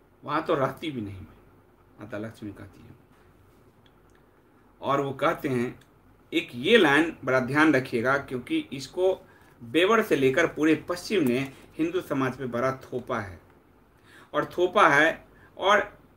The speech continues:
आज भी आप कई बार आप देखते होंगे, प्रधानमंत्री नरेंद्र मोदी कई बार कहते हैं कि आपके अंदर चाह होनी चाहिए आगे बढ़ने की। हम सब के अंदर क्या है कि एक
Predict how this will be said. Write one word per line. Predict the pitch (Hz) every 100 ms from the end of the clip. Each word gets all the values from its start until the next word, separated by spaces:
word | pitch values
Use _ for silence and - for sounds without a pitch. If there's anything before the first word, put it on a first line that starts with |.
| _ _ _ -
आज | 170 196
भी | 196
आप | 208 190 170
कई | 180
बार | 185 180
आप | 165
देखते | 151 156 -
होंगे, | 190 156 156
प्रधानमंत्री | - 147 143 139 135 143
नरेंद्र | 135 139 139
मोदी | 139 131 139 -
कई | 123
बार | 135 143 -
कहते | 131 151 - 143
हैं | 120 127 135
कि | - 127 120 -
आपके | 113 120 -
अंदर | 123 123 120 113 - _ _ _ _ _ _ _
चाह | - 147
होनी | 143 131 120
चाहिए | 113 117 113 117 - -
आगे | 117 113
बढ़ने | 110 113 113
की। | 107 120 - - _ _ - - - -
हम | 170
सब | 160 143
के | -
अंदर | 123 123 127
क्या | 123 120
है | 123
कि | 135 139 131
एक | 131